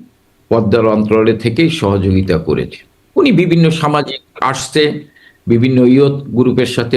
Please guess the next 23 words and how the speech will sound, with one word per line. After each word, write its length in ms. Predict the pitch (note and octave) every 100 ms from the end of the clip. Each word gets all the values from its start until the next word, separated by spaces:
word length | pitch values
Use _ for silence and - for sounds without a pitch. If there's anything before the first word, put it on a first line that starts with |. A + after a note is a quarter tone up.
| A#2
মত 120 | A#2 G2+ G#2
বিনিময় 340 | A2 G#2+ G#2+ G#2+
করছেন, 300 | G#2 - A2 G#2+
তাদের 240 | G2 G#2+ -
সাথে 180 | A2 A2 G2
কথা 200 | F#2+ A#2
বলেছেন। 480 | A2+ A2+ A2+ - D#3+ - _ _ _ _ _
কিন্তু 180 | - G#2 G2
আজকের 260 | G2 - C3 -
প্রেক্ষাপটে 600 | A#2+ - C#3 D3 C#3+ E3 - - _ _ _ _ _ _ _ _ _ _ -
তিনি 180 | A2 A#2
যে 60 | B2 F#2+
বে-, 200 | F2+ - - _ -
আজকে 220 | G2 A#2+ A2+ A2+ -
কর্মীদের 480 | A#2+ A2+ A#2+ A#2+ C#3
সাথে 180 | C3 - -
কথা 240 | G#2 B2+ C3
বলছেন, 300 | C3+ C#3+ C#3+ C#3 G#2
বিভিন্ন, 280 | G#2 A#2 B2 A#2 - F2+ F2+ F2 - A#2
উনি 120 | C#3+ C#3+
কিন্তু 180 | E3 D3 C#3
এখন 160 | D3+ D3
তৃণমূলের 440 | D3 D3 D3 C#3